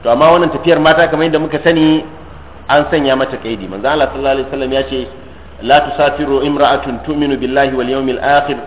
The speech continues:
masirata thalathati ayyam illa wa ma'aha zi-, zu mahram." Mace kada ta tafiya kwana uku, a wata riwayar yawman wa layla, masirata,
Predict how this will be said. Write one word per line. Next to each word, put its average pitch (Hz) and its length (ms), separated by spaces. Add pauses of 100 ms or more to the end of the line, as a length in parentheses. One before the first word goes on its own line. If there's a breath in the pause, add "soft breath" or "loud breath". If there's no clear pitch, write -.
(260)
masirata 139 480
thalathati 147 460
ayyam 151 380
illa 143 280
wa 131 40
ma'aha 139 360 (460)
zi-, 131 180 (100)
zu 135 140
mahram." 110 320 (840)
Mace 127 340 (600)
kada 151 200
ta 131 140
tafiya 131 400 (1300)
kwana 143 400
uku, 131 200
a 113 100
wata 139 200
riwayar 147 360
yawman 147 360
wa 131 100
layla, 131 320 (760)
masirata, 143 440